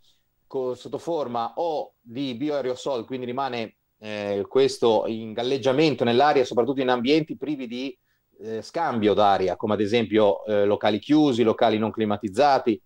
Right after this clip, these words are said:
eh, che, mm, diciamo, mantengono queste goccioline con potenzialmente anche il virus per anche delle,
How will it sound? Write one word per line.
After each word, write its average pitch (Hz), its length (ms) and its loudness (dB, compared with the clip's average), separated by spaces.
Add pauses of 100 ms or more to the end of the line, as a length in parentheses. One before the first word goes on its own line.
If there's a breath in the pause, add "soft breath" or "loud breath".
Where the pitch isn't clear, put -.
(340 soft breath)
eh, 98 1300 0
che, 147 380 -4 (2750)
mm, 113 880 -10
diciamo, 123 420 -8
mantengono 113 1000 -2 (260 loud breath)
queste 117 280 2
goccioline 143 640 2
con 110 200 0
potenzialmente 127 680 0
anche 143 280 0
il 165 100 0
virus 127 640 2
per 135 340 4
anche 127 340 2
delle, 123 520 2